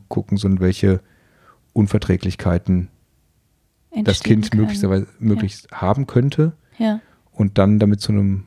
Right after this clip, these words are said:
Speaker 1: Homöopathen oder zu einem Arzt des Vertrauens zu gehen und sich attestieren zu lassen, dass man nicht geimpft werden kann, was es ja wirklich geben kann. Und
Speaker 2: Mhm.
Speaker 1: dann ist man natürlich auch,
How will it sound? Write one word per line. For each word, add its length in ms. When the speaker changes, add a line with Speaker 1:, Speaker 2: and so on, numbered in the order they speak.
Speaker 1:
Homöopathen 580
oder 140
zu 120
einem 100
Arzt 220
des 80
Vertrauens 440
zu 120
gehen 220
und 140
sich 460
attestieren 480
zu 100
lassen, 260
dass 180
man 300
nicht 240
geimpft 300
werden 240
kann, 280
was 180
es 120
ja 120
wirklich 300
geben 240
kann. 220
Und 220
Speaker 2:
Mhm. 120
Speaker 1:
dann 140
ist 220
man 120
natürlich 480
auch, 220